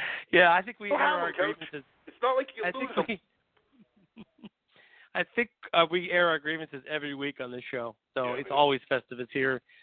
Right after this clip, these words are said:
Speaker 1: with
Speaker 2: Yes,
Speaker 1: the
Speaker 2: sir.
Speaker 1: Steeler Fury dot com podcast. On behalf of my friend there, F C,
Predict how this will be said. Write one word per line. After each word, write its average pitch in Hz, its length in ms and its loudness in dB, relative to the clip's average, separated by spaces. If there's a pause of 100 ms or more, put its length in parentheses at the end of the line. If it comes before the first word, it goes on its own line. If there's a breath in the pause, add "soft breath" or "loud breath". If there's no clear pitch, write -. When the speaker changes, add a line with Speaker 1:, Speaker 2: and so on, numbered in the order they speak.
(140 soft breath)
Speaker 1:
with 139 120 4
Speaker 2:
Yes, - 100 -12
Speaker 1:
the 131 80 -6
Speaker 2:
sir. 143 80 -8 (200)
Speaker 1:
Steeler - 60 -2
Fury 147 200 8
dot 143 160 4
com 156 200 -2
podcast. 160 440 0
On 165 80 0
behalf 160 280 2
of 160 80 -10
my 160 120 -2
friend 170 280 -4
there, 160 180 0
F 170 160 -4 (120)
C, 185 280 -4